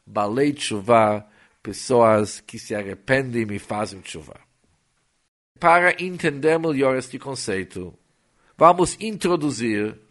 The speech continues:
os três conceitos de Torá, Mitzvot e Tefilá, e, por último, Tshuvah.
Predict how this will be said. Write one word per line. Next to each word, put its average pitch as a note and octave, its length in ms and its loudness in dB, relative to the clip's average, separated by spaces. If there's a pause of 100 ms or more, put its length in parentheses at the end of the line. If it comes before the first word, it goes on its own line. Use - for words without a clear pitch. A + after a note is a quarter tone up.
(160)
os A2 220 -10
três F3 320 2
conceitos A#2+ 760 -4
de B2+ 160 -2
Torá, A2+ 680 -2 (420)
Mitzvot D3+ 680 4
e F3 120 -4
Tefilá, B2+ 640 -2 (540)
e, D3 240 0
por B2+ 340 -2
último, C#3 440 -6
Tshuvah. G2+ 480 -8